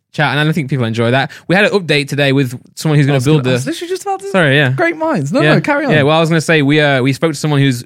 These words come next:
Speaker 1: measuring out the backdrop, um, and is gonna build something for us. So, obviously, you, we did promise you guys we're updating it. We are. It just takes time, you know?
Speaker 2: Yeah.
Speaker 1: Especially during covid.
Speaker 2: Oh, yeah, this will be, it should hopefully be a couple more podcasts and then
Speaker 1: Yeah.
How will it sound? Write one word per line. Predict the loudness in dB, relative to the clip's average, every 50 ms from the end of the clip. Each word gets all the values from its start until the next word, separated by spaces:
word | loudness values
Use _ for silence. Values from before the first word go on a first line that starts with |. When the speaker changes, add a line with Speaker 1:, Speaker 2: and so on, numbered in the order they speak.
| -12 -8
Speaker 1:
measuring | -4 0 0 0 2 2 2 2 2 0 0
out | 0 -2 -2 -2 -2 -4 -6 -10 -10 -6
the | -4 -2 -2 -2 -2
backdrop, | -2 -4 -4 -4 -2 -2 -2 -4 -6 -10 _ _ _ _ _ _ _ -4
um, | -2 0 0 0 0 -2
and | -2 -2 -2 -2 -2 -4 -6 -8 -14 _
is | -6
gonna | -4 -2 0 2
build | 2 2 2 0
something | 0 -2 -4 -2
for | -2 0 0 0
us. | 0 -2 -2
So, | -2 0 0 0 0 -2 -6 -12 _ _ _ -6
obviously, | -4 -2 0 0 2
you, | 2 2 0 -2 -4 -6
we | -4 -4
did | -4 -4 -6 _
promise | -2 0 0 2 0
you | 0 0
guys | 0 0 0 0 0
we're | -2 -2
updating | -2 -2 -2 -2 -2 -6 -10 -10
it. | -6
We | -2 0
are. | 0 0 0 0 -2 -4 -6 -8 -10 -12
It | -8
just | -6 -6 -6 -4
takes | -4 -6 -6 -6 -8
time, | -8 -8 -6 -6 -8 -10
you | -12
know? | -16 -18 -18 -20 -20 _ _
Speaker 2:
Yeah. | -4 -2 0
Speaker 1:
Especially | 0 0 0 0
during | 0 0 0 0
covid. | -2 -2 -2 -2 0 -2 -2 -2 -4 -8 _ _ -4
Speaker 2:
Oh, | -2 -2
yeah, | 0 0 -2 -2 -4
this | -4 -6 -8 -8
will | -8
be, | -6 -6 -6 -8 -10 _ -18
it | -20
should | -16 -10 -8 -6 -6 -6
hopefully | -4 -2 -2 -2 -2 -2 -4 -4 -2 0 0
be | 0 0 0 0 -2 -2 -4 -8 _ _ _ _ _ _ _ _ _ _ _ _ -10
a | -6
couple | -6 -4 -2 -2 0
more | 2 2 2 2 2
podcasts | 0 -2 -2 -2 -2 -2 -2 0 -2 -4 -6 -4
and | -2 -2
then | 0 0 -2 -2 -2
Speaker 1:
Yeah. | -2 -2 -2 -2 -4 -4 -6